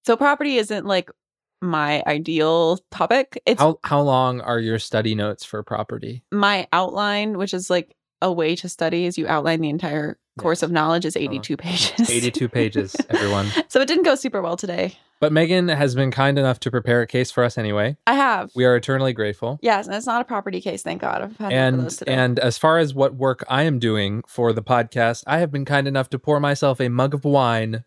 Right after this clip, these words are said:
Speaker 1: A mug of wine.
Speaker 2: And that is what I have done.
Speaker 1: It's not even mulled wine that should be in a cup.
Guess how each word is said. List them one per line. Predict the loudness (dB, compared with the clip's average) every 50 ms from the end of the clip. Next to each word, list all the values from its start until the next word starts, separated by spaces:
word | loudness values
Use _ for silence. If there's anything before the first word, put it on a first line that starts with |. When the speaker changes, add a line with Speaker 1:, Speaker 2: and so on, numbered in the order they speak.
| _ -4
Speaker 1:
A | 0 2 2
mug | 2 2 2 2 4 4 4 2 2
of | 0 0 2
wine. | 2 4 4 4 4 4 4 4
Speaker 2:
And | 6 6
that | 6 6 6
is | 4 4 2 2 0 -2
what | 0 2 2 4
I | 4 2 2
have | 0 -2 -2
done. | -2 -2 0 -2 -2
Speaker 1:
It's | 0 2
not | 2 4 4
even | 2 2 2 2 2
mulled | 2 2 2 2 2 2
wine | 0 0 0 0 0 -2
that | -2 -4 -4 -2
should | -4 -4 -2
be | -2 -2 -4
in | -4 -4
a |
cup. | -2 -2 0 0 0 -2 -6